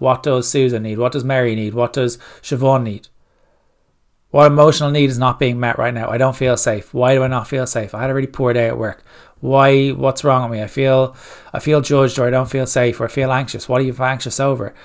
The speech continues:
That meeting in the morning. Okay, so you're feeling anxious about that meeting in the morning. Okay, great. So now we're able to name that emotion. Okay, so how is food going to solve this? It's not. Okay, so why do we go for food? Because we don't like how we're feeling.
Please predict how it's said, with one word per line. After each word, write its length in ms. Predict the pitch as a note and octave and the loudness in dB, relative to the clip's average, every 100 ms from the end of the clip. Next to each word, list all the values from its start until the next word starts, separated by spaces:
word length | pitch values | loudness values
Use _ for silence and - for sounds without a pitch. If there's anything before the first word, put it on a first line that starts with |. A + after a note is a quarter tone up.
| - | -10
That 180 | - B2+ | -4 -2
meeting 300 | C3 C3+ B2+ | 0 0 0
in 100 | A#2 | -2
the 80 | A2 | -4
morning. 300 | A2 G2+ G2+ _ _ - | -6 -8 -10 _ _ -6
Okay, 340 | C#3 - A#2+ | -4 0 0
so 120 | A#2 B2+ | 0 -4
you're 60 | |
feeling 280 | - D3+ D3+ | -2 -2 -2
anxious 400 | C#3 C#3 B2+ C#3 | -4 -4 -6 -6
about 220 | C3+ C3+ | -4 -2
that 140 | B2 B2 | -4 -4
meeting 280 | D3 C3+ | -4 -4
in 120 | B2 A2 | -4 -6
the 60 | |
morning. 380 | G#2+ G#2+ B2 C#3 - _ _ _ _ _ _ _ _ _ _ _ _ C3 | -6 -4 -4 -6 -12 _ _ _ _ _ _ _ _ _ _ _ _ -8
Okay, 420 | A#2+ A2 A#2 - _ - | -2 -2 -2 -6 _ -2
great. 340 | D3+ C3+ - - _ _ _ _ _ _ _ _ _ _ - | 0 0 -4 -16 _ _ _ _ _ _ _ _ _ _ -14
So 120 | - | -6
now 160 | C3+ D3 | 2 6
we're 100 | C#3 | 6
able 140 | B2+ | 4
to 80 | A2+ | 2
name 220 | B2 D3 | 0 2
that 140 | C3+ G#2+ | 2 0
emotion. 520 | G#2 G#2+ C#3+ D3 - _ _ _ _ _ | -2 -4 -6 -8 -10 _ _ _ _ _
Okay, 240 | A2+ B2 A2+ | -6 -2 -2
so 140 | - | -4
how 220 | - D3 | 2 2
is 120 | D#3+ - | 2 0
food 260 | D3+ D3 | -2 -2
going 200 | D3 C3+ | -2 -4
to 40 | C3 | -2
solve 320 | C3+ C3 B2+ | 0 0 -2
this? 360 | B2 - - _ _ _ _ _ _ _ _ _ _ | -6 -8 -14 _ _ _ _ _ _ _ _ _ _
It's 160 | C#3 D3+ | -10 -8
not. 240 | C#3 - _ - | -8 -12 _ -10
Okay, 260 | C3+ G#2+ | -6 -6
so 160 | A#2+ B2+ | -6 -6
why 320 | B2 B2 C3+ | -2 2 2
do 80 | C#3+ | 2
we 100 | C3+ | 0
go 200 | C3 B2+ | 2 0
for 140 | B2 | -2
food? 240 | A#2 C#3 A#2+ | -2 -2 -2
Because 180 | A#2+ B2 | -6 -4
we 60 | |
don't 240 | C3 C3 A2+ | -2 -2 -4
like 180 | B2 | -6
how 140 | B2 A#2+ | -4 -4
we're 100 | A2+ | -4
feeling. 340 | - C3+ G#2 | -4 -4 -4